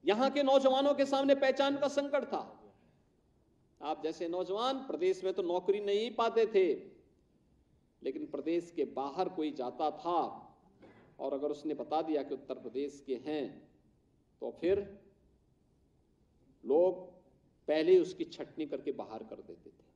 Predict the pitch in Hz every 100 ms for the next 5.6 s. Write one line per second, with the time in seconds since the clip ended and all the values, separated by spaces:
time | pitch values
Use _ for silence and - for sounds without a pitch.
0 | _ _ _ _ _ _ _ 135 131 143
1 | 151 156 147 147 147 147 147 147 - 135
2 | 135 139 131 123 - - - _ _ _
3 | _ - 156 170 156 131 175 170 175 170
4 | 165 170 - 147 156 190 160 165 190 226
5 | 220 220 214 208 -